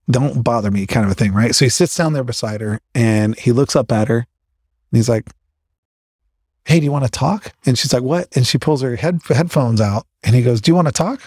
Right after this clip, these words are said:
And she's like, "Sure." And I'm like, "Oh, okay, all right." 'Cause at first I was like, "Buddy, don't bug her," <laughs> right? <laughs> And then he's like, "What's your favorite roller coaster?" And they started talking about roller coasters, and for a good, I don't know, five or ten minutes while we're cruising on down, you know, the, the,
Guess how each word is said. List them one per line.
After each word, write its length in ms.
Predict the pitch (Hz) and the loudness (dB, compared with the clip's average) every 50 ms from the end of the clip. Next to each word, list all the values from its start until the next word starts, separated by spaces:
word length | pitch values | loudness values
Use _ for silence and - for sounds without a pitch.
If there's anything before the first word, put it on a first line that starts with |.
| - | -8
And 80 | - 139 | -4 -2
she's 180 | - 156 139 151 | 0 2 2 2
like, 140 | 147 143 _ _ _ - | 2 0 _ _ _ -8
"Sure." 400 | - - - 240 254 240 160 127 - - | -4 -2 0 2 2 2 2 0 0 -2
And 80 | 131 | -2
I'm 60 | 127 | 0
like, 200 | 123 117 - - | 0 -2 -2 0
"Oh, 380 | - 123 123 113 107 101 101 104 - _ _ _ _ _ _ _ _ _ - | 0 0 0 0 0 -2 -4 -6 -8 _ _ _ _ _ _ _ _ _ -4
okay, 380 | 147 147 - 156 147 147 156 151 - _ - - | -4 -2 0 0 0 0 -2 -6 -10 _ -6 -4
all 100 | 135 135 | -2 0
right." 220 | 123 113 117 - | 0 0 -2 -2
'Cause 140 | - 135 127 | 0 0 0
at 100 | 131 110 | 0 0
first 260 | - 165 160 147 - 147 | 0 0 0 0 0 -2
I 20 | |
was 100 | 127 117 | -4 -4
like, 160 | 123 117 117 | -4 -6 -2
"Buddy, 240 | - - 123 120 117 | 0 0 2 2 2
don't 260 | 117 131 143 147 131 131 | 0 0 -2 -2 0 0
bug 220 | 123 123 120 117 | 0 0 0 0
her," 180 | 117 117 110 101 _ _ _ _ | -2 -6 -6 -8 _ _ _ _
<laughs> 200 | _ _ _ - | _ _ _ -2
right? 260 | 143 131 135 147 - _ - 143 - | 0 2 2 0 -2 _ -4 0 2
<laughs> 680 | 175 165 - - - - - - - - - _ - | 2 0 0 -4 -12 -14 -14 -14 -16 -20 -18 _ -4
And 120 | 160 156 151 | -2 0 2
then 140 | 151 156 151 | 2 0 0
he's 220 | 139 151 151 143 | -2 -2 -4 -2
like, 180 | 151 147 139 - _ _ - - _ _ _ _ - | -2 -4 -4 -4 _ _ -20 -20 _ _ _ _ -2
"What's 120 | - 202 - | -2 0 0
your 60 | 220 | 2
favorite 240 | - 247 247 240 226 | 2 2 2 2 0
roller 220 | 202 220 247 226 | 2 2 0 0
coaster?" 380 | 180 - 139 113 - - - - _ _ _ _ - | 0 -2 -4 -4 -4 -6 -8 -10 _ _ _ _ -4
And 100 | 139 143 | 0 2
they 80 | 151 156 | 2 0
started 320 | 139 - 185 180 170 156 | 2 2 0 2 2 2
talking 200 | - 151 151 139 | 0 0 0 0
about 160 | 143 135 135 | -2 -4 -6
roller 280 | 123 123 156 185 190 160 | -4 -4 -2 0 -2 -2
coasters, 440 | - - 123 117 107 - 131 120 120 | 0 0 0 0 2 0 0 2 2
and 100 | 139 120 | 2 2
for 140 | - 165 156 | 2 0 0
a 40 | 143 | 2
good, 360 | 143 202 208 220 214 185 - - | 2 2 4 4 2 0 0 0
I 80 | 160 | 2
don't 120 | 185 220 202 | 4 4 4
know, 180 | 139 131 143 175 | 4 4 2 2
five 300 | - - 127 135 147 165 | 0 0 0 0 2 2
or 60 | 160 | 2
ten 220 | - - 160 156 147 | 2 2 2 2 2
minutes 260 | 160 170 160 139 - | 2 0 0 -2 -2
while 140 | 131 120 120 | -2 -2 0
we're 100 | 120 117 | -2 -4
cruising 360 | - - 147 143 143 143 147 | -2 0 0 0 2 2 2
on 160 | 131 127 123 120 | 2 2 2 2
down, 440 | 127 135 135 127 123 120 120 120 - - | 2 2 0 0 0 0 0 -2 0 2
you 100 | 120 113 | 2 4
know, 200 | 113 113 113 110 | 4 4 2 2
the, 320 | 107 113 107 104 104 104 - | 2 2 2 2 0 0 -4
the, 360 | - - 110 104 101 107 120 | -2 -2 0 0 0 -2 -4